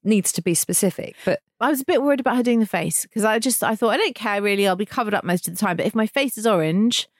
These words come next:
Speaker 2: or that goes wrong," and then I thought, "I can't have, like, a white face and the, the rest of me brown." So I let her do the face.
Speaker 1: Yeah.
Speaker 2: And then I just stuck a T-shirt on 'cause I had to phone you beforehand. I was like, "Don't laugh at me, but what do I wear?"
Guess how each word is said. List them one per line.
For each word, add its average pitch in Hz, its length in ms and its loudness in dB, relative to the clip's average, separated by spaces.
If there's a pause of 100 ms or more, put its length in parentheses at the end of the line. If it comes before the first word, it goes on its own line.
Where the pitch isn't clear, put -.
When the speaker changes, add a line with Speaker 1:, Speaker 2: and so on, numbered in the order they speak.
(220)
Speaker 2:
or 180 100 -2
that 220 180 0
goes 196 220 0
wrong," 175 520 0 (320)
and 185 100 -2
then 214 60 4
I 220 80 4
thought, 226 220 -2
"I - 80 -20
can't 247 140 2
have, 220 120 0
like, 214 160 0
a 180 60 2
white 185 400 0
face 185 340 -2
and 170 120 2
the, 175 300 0
the 170 100 -2
rest 180 220 0
of 175 60 0
me 165 80 4
brown." 156 580 -2 (140)
So - 160 -4
I 180 60 2
let 180 180 0
her 180 120 0
do 160 160 2
the 160 80 -8
face. 120 540 -2
Speaker 1:
Yeah. 156 240 0 (260)
Speaker 2:
And 214 240 0
then 226 580 0 (140)
I 214 380 2
just 214 340 0 (240)
stuck - 460 -6
a 220 40 2
T-shirt 190 540 0
on 165 360 2
'cause 208 140 -4
I 190 60 0
had 202 160 0
to 214 80 -10
phone 190 340 0
you 170 80 2
beforehand. 175 520 0
I 156 40 0
was 165 100 -6
like, - 140 -6
"Don't - 220 0
laugh 240 260 0
at 185 80 -4
me, 185 220 4
but 170 260 -4
what 165 180 -2
do 170 120 -2
I 160 120 2
wear?" 160 440 -2